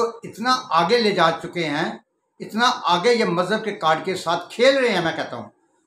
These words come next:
और पाकिस्तान की आवाम को, पीटीआई के वोटरों, सपोर्टरों को इतना बेवकूफ़ बना रहे हैं कि इनके जो मुंह में आता है कहते चले जा रहे हैं।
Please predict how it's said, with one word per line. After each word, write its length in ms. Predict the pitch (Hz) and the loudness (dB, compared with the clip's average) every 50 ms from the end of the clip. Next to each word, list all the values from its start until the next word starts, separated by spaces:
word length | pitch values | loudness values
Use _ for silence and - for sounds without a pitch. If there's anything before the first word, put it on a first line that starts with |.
| _ _ | _ _
और 240 | 175 208 214 208 220 - | 0 0 0 0 2 2
पाकिस्तान 640 | 190 185 190 196 220 214 - - - 185 185 190 185 | 2 2 4 2 -2 -2 -2 -2 0 2 2 2 0
की 200 | - - 208 - 151 | -2 -4 -4 -2 -2
आवाम 360 | 160 143 - 151 180 214 233 220 | -4 -2 2 4 4 4 4 2
को, 240 | - 185 160 131 110 - - _ _ _ _ _ _ _ _ _ _ _ _ - | 0 -2 -2 -2 -2 -6 -12 _ _ _ _ _ _ _ _ _ _ _ _ -6
पीटीआई 360 | 196 190 190 202 208 214 208 | -4 -2 2 4 6 6 6
के 120 | 208 214 202 | 4 2 2
वोटरों, 420 | 156 160 175 185 - 185 214 214 | 2 2 2 0 2 2 2 0
सपोर्टरों 460 | - - - 185 185 185 185 196 208 | 0 -2 -2 -2 0 0 0 0 0
को 120 | 208 214 208 | 2 2 2
इतना 260 | 202 - - 240 240 208 175 | 0 0 2 2 2 2 2
बेवकूफ़ 520 | - 170 180 214 208 208 - 185 247 240 196 | 2 2 4 4 4 2 0 -4 -4 -4 -2
बना 260 | 185 220 214 185 175 | 0 4 6 6 6
रहे 140 | 170 160 156 | 4 4 0
हैं 380 | 156 175 202 214 208 - - _ _ _ _ - | 0 0 -2 -2 -4 -8 -12 _ _ _ _ -12
कि 80 | 269 240 | -8 -6
इनके 320 | 233 220 214 - 269 269 269 269 - | -4 -2 0 4 4 4 4 2 4
जो 200 | 196 233 285 302 | 4 6 6 6
मुंह 160 | 294 277 269 | 4 4 2
में 100 | 269 269 | 4 4
आता 220 | 254 214 - 247 240 | 4 4 4 4 2
है 100 | 226 - | 4 4
कहते 240 | 233 220 226 240 226 | 2 2 2 2 2
चले 220 | 220 208 196 196 | 4 2 2 4
जा 160 | 180 185 165 156 | 4 6 6 4
रहे 200 | 143 143 135 131 | 4 0 -4 -6
हैं। 220 | 120 117 110 | -8 -10 -12